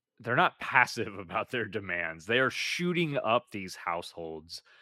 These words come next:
and they eventually get to Suno's house, and the mother and Suno tell Goku to hide, and he says, "Oh, I gotta use the bathroom." And so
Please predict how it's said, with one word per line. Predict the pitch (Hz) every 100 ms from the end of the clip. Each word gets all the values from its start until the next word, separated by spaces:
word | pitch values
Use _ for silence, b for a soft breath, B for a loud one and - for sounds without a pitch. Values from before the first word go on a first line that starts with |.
| b _ 101
and | 104 98 90 90
they | 113 120
eventually | 135 120 160 - 139 113 92 92
get | 151 175 - -
to | - 98 82 80 80 - _ -
Suno's | - 123 123 120 101 92 -
house, | 95 82 80 87 - - _ _ _ _ _
and | 104 98 95 90 85 85 _ _ _ _ _ _ _ _ _ -
the | 117 104
mother | 101 135 165 143 127 113 -
and | 98 95
Suno | 90 - 113 113 101
tell | - 107 104 101
Goku | 87 101 107 104
to | 76
hide, | - 170 131 78 76 -
and | 90
he | 101
says, | - 92 87
"Oh, | 117
I | 104
gotta | 110 113
use | 87
the | -
bathroom." | 104 104 - 76 73 b b b b b 123 -
And | 180 226
so | - 240 247 139 -